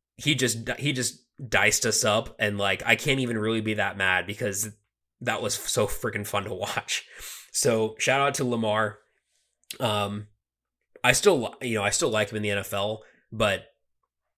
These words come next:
his college days, like, that stands far and above anything else I think he's accomplished in the N F L. I know that he won M V P and he had that great season, but when he won the Heisman, those highlights and just the way that,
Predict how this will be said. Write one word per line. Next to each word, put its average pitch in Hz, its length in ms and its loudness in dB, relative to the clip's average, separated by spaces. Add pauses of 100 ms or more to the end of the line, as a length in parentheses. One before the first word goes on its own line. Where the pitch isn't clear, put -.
(220)
his 123 180 0
college 120 440 0
days, 156 580 0
like, 98 200 -6
that 101 280 4 (320)
stands 98 760 -4
far 104 260 2
and 98 100 0
above 92 480 -2
anything 92 380 -6
else 90 200 -2
I 95 80 -4
think 90 260 -8 (380)
he's 110 280 -2
accomplished 98 400 -2
in 92 80 -6
the 92 100 -6
N 90 80 -4
F 90 120 -6
L. 92 120 -2
I 120 100 2
know 151 180 2
that 143 140 2
he 139 180 -4
won 120 220 -2
M 113 100 -2
V 117 120 -4
P 110 420 -4 (160)
and 110 60 -8
he 95 60 -4
had 104 100 0
that 92 120 -8
great 107 220 -2
season, 98 440 -4 (220)
but 107 80 0
when 113 120 2
he 135 80 0
won 139 160 4
the 110 100 0
Heisman, 120 580 0 (260)
those 107 200 0
highlights 113 520 2
and 101 160 -6
just - 340 -2 (500)
the 117 80 -2
way 104 240 2
that, 101 220 -2